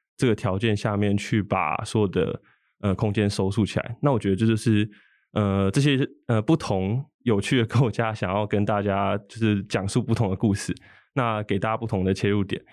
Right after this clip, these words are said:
但同时他们又同时在支持蓝屋这样一个整体的空间。那我觉得这个也是非常非常有趣的尝试，就很像是我们团队都来自于不同的地方，然后其实大家都还是想要让这个空间给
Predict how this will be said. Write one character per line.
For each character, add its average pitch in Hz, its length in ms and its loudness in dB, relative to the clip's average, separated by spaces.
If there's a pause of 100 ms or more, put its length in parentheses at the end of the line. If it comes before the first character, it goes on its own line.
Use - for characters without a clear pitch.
(140)
但 160 140 0
同 110 240 -2
时 - 160 -4
他 113 140 2
们 107 100 0
又 104 100 2
同 98 260 0
时 98 220 -2
在 104 160 2
支 101 240 0
持 - 220 -4
蓝 92 260 -2
屋 101 140 -2
这 104 120 -2
样 95 120 -4
一 - 40 -4
个 82 140 -2
整 - 180 -4
体 - 160 -4
的 - 60 -8
空 - 220 -6
间。 - 160 -10 (500)
那 156 100 0
我 120 80 2
觉 104 100 0
得 104 60 4
这 117 100 0
个 117 60 2
也 95 80 2
是 107 200 2
非 101 120 0
常 98 100 0
非 107 80 -2
常 98 100 -2
有 87 100 -2
趣 - 160 -2
的 90 40 2
尝 - 280 -8
试， 98 180 0
就 139 120 0
很 107 100 2
像 113 160 0
是 107 260 2 (480)
我 110 60 -2
们 101 100 4
团 98 160 0
队 113 140 2
都 110 40 2
来 101 140 0
自 104 120 -2
于 101 40 0
不 98 100 0
同 98 100 2
的 80 60 -4
地 98 140 0
方， 101 160 -2
然 95 80 0
后 98 60 2
其 101 80 -4
实 95 100 2
大 107 120 -2
家 104 40 -4
都 101 80 -4
还 98 140 -4
是 95 80 -4
想 - 180 -4
要 - 80 -2
让 101 160 0
这 104 120 0
个 95 40 0
空 - 220 -4
间 98 220 -4
给 - 120 -4